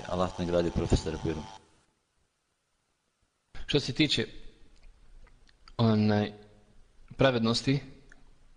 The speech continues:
Speaker 2: u udjeljivanju, u, onaj, provođenju vremena,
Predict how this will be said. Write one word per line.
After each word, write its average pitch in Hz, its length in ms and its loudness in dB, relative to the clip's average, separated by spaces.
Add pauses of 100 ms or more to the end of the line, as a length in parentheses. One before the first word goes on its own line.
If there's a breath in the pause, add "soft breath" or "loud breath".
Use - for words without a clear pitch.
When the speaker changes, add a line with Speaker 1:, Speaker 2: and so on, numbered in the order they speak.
(340)
Speaker 2:
u 143 340 2 (220)
udjeljivanju, 120 800 4 (1200 soft breath)
u, 135 360 4
onaj, 117 400 6
provođenju 120 460 4
vremena, 117 520 4